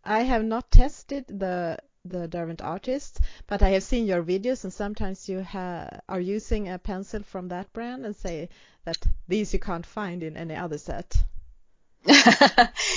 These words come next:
Speaker 2: Yes, that's why I dip, dip into the, um, the Derwent Artist. Um, um, I have a seventy-two set in a wooden box that my husband gave to me when he wasn't my husband, when, um,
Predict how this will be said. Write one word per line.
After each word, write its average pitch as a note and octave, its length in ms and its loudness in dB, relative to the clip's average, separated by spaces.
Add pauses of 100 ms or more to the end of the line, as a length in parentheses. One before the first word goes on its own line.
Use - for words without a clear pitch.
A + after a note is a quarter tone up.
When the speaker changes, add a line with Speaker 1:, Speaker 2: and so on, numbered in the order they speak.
(120)
Speaker 2:
Yes, F#3+ 360 8
that's E3+ 260 6
why D#3+ 340 8
I D#3 160 6
dip, - 260 -4 (100)
dip A3 200 -2
into E3 520 2
the, D3+ 300 6
um, D3+ 220 8
the D3+ 80 2
Derwent D3+ 320 8
Artist. D#3 760 6
Um, D#3+ 220 4 (300)
um, E3 340 8 (200)
I E3 280 8
have E3+ 420 4
a D#3 340 2
seventy-two F3+ 760 -2
set - 380 6
in F#3 140 -2
a E3 60 -2
wooden F3 280 0
box - 400 8
that - 120 -2
my D#3+ 160 0
husband G3 480 2
gave F3+ 400 4 (140)
to A#3+ 180 4
me F3 280 6
when D#3+ 340 2
he E3 240 0
wasn't D#3+ 300 4
my E3 140 2
husband, F3+ 560 4
when, D#3+ 320 6
um, D#3 340 6